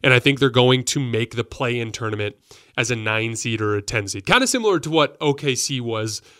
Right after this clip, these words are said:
last year. I kinda see this as the year before the year that they become really good. And I think they're going to be a good basketball team in this particular season.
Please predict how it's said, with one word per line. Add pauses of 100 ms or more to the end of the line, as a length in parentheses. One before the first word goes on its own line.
(140)
last
year.
I
kinda
see
this
as (320)
the
year
before
the
year
that
they
become
really
good.
And (280)
I
think
they're
going
to
be
a
good
basketball
team (380)
in
this
particular
season.